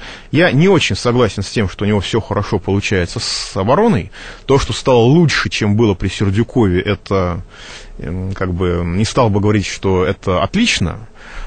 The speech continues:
но, а, президент страны должен заниматься стратегией.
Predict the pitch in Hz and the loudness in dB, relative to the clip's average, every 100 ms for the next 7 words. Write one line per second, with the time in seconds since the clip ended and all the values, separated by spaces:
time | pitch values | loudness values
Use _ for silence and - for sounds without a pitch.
0 | - 107 123 131 127 - 113 110 107 101 | -4 2 4 4 4 2 2 4 4 2
1 | 98 95 90 - - - 120 107 123 123 | 2 2 -2 -6 -18 -16 -4 0 2 2
2 | 113 85 - 104 127 185 185 98 139 170 | 2 0 -4 -2 0 0 0 2 4 4
3 | 151 95 92 95 110 - 101 - 101 - | 2 0 0 2 0 -2 -8 -4 -4 -2
4 | 90 78 - | -4 -6 -12